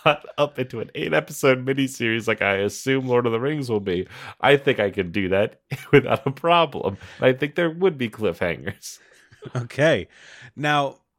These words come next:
Speaker 2: are there civilizational high stakes?
Speaker 1: W-, w-, does that mean, like, end of the world shit? The
Speaker 2: Like
Speaker 1: thing that I always hear people getting exhausted about when watching television? <laughs>
Speaker 2: Yeah, like a global threat to humanity, like an alien invasion,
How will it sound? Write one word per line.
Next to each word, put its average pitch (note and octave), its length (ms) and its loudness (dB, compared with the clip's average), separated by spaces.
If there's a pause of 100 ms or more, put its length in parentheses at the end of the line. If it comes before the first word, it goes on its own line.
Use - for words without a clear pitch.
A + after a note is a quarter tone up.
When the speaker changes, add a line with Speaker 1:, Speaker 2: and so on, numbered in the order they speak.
(220)
Speaker 2:
are G3 180 4
there G#3+ 240 4
civilizational D#3 1300 0
high C3 320 2
stakes? - 800 -4 (720)
Speaker 1:
W-, G#3+ 160 -10 (160)
w-, G#4+ 480 -2
does A3 200 -6
that G3+ 220 2
mean, G3 300 -8
like, E3 400 -2 (180)
end D3 200 2
of D#3 80 0
the C#3+ 80 4
world D3 360 0
shit? - 500 -4
The - 80 2
Speaker 2:
Like F3+ 120 6
Speaker 1:
thing D#3+ 120 0
that C#3+ 120 2
I B2+ 80 2
always C3+ 400 -2
hear C#3+ 120 -4
people C#3 260 -4
getting B2 180 0
exhausted A#2+ 560 0
about E3 260 2
when A#2 120 -4
watching A2+ 260 0
television? D3+ 540 2
<laughs> - 20 -18
Speaker 2:
Yeah, E3+ 460 6
like E3 200 2
a F3+ 60 4
global E3 460 0
threat D#3+ 300 -4
to D3+ 60 -6
humanity, D3 640 -2
like C3+ 220 2
an C3+ 80 4
alien C3 360 2
invasion, C#3 640 0